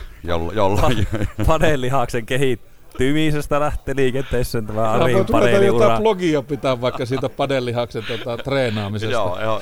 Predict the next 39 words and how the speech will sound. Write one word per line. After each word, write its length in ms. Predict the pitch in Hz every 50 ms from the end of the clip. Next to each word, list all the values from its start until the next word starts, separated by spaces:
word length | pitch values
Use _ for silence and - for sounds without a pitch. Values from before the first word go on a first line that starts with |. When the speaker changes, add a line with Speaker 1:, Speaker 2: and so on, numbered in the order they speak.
| 120
Speaker 1:
ehdottomasti, 680 | 131 120 117 104 92 - - 87 85 87 87 85 - 90
ja 80 | 82 76
se 160 | 80 80 78 - - - - - - - - -
ratkaistaan, 580 | - 107 110 - - 110 92 92 - 95 90 80
ratkaistaan 680 | - 104 107 117 127 123 - - 110 104 - - 107 101
tämä 200 | 104 101 101 95
padelihaksen 680 | - 110 107 107 95 92 90 87 87 85 - 92 90
koko 320 | - 98 90 - 95 87 80
sitten 340 | 82 82 - - 82 80
tuolla 280 | 76 82 82 73 73 76 80 - - -
joul-, 300 | 98 104 117 113 104 98
joulukuussa 600 | 117 135 131 123 110 98 - 92 90 - - 82 76 - -
Speaker 3:
Niin, 140 | 160 156 143
ja 60 | 131 -
miten 200 | 139 135 147 131
se, 80 | 143
Speaker 1:
entillä. 200 | 147 - - 165
Speaker 3:
niin, 120 | 151 156 147
ja 60 | 135
miten 240 | 131 139 135 139 135
se 100 | 165 147
toimii. 520 | - 127 110 101 95 92 92 95 90 90 - 156 123 117 - - - - 110 104 98 90 85 - - - - - - - - - - - - - - - - - - - - - - - - - - - - - - - - - - - -
Speaker 1:
Mutta 160 | 190 - -
oliko 160 | 220 - 220
Speaker 2:
Pak-, 240 | 202 160 - - -
Speaker 1:
Mikolla 420 | 160 151 147 175 175 160 160 147 120 -
Speaker 2:
ö, 40 |
Speaker 1:
jotakin? 220 | 175 180 180 - 202
Speaker 2:
joo, 260 | 208 180 165 160 175
on. 80 | 170 151
Minä 240 | 143 147 143 127
tässä 280 | 117 123 - 123 113 107
lähden 260 | 113 120 113 113 117 110
vielä 240 | 113 107 101 92 87
alas 320 | - 92 95 95 90 -
siinä 180 | - 90 87 92
lopettele, 480 | 95 - 95 80 - - - 82 82
kun 120 | - - -
tota 300 | - 92 85 104 104